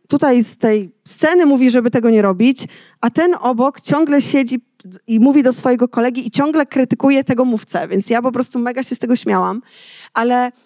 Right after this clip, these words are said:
czemu to mówię? Dlatego, że, wiecie, wielokrotnie W momencie, kiedy mówimy coś w kościele,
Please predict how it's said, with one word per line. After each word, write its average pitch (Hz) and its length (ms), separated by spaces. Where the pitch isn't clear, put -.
czemu 339 240
to 294 120
mówię? 233 360
Dlatego, 254 440
że, 269 280
wiecie, 269 240
wielokrotnie 262 1080
W 208 100
momencie, 294 720
kiedy 262 380
mówimy 254 460
coś 339 160
w - 120
kościele, 208 640